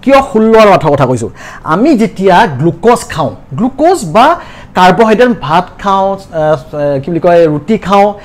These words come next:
বা আন ধৰণৰ protein জাতীয় বস্তু যেনেকৈ, এ, দালি, মাছ, মাংস, কণী বা fat খাওঁ, হয়নে? এতিয়া যেতিয়া আমি খানা এবিধ খাওঁ, খানা খোৱাৰ লগে লগে সেই খানাৰ পৰা কিছুমান খানা শৰীৰত ব্যৱহাৰ হয়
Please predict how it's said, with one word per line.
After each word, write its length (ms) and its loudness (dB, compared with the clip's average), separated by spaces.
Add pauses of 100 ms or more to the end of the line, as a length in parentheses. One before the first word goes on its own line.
(180)
বা 100 0 (120)
আন 200 2
ধৰণৰ 220 2
protein 260 -2
জাতীয় 160 4
বস্তু 180 0
যেনেকৈ, 260 -4
এ, 160 -2
দালি, 520 2
মাছ, 340 -2
মাংস, 200 -4 (160)
কণী 340 -4 (280)
বা 80 2 (160)
fat 160 0 (100)
খাওঁ, 180 0
হয়নে? 260 0 (420)
এতিয়া 160 -2
যেতিয়া 320 -2
আমি 200 2
খানা 320 -2
এবিধ 160 -4 (140)
খাওঁ, 340 -2 (480)
খানা 280 -6
খোৱাৰ 260 -2
লগে 180 -2
লগে 320 -4 (440)
সেই 100 2
খানাৰ 380 0
পৰা 220 0 (220)
কিছুমান 380 0
খানা 260 -2 (640)
শৰীৰত 300 4
ব্যৱহাৰ 420 2
হয় 140 -4